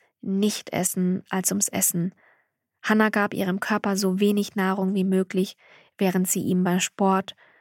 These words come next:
so viel wie möglich abverlangte. Es ist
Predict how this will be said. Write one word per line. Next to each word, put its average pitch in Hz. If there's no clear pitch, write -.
so 196
viel 190
wie 190
möglich 180
abverlangte. 175
Es 220
ist -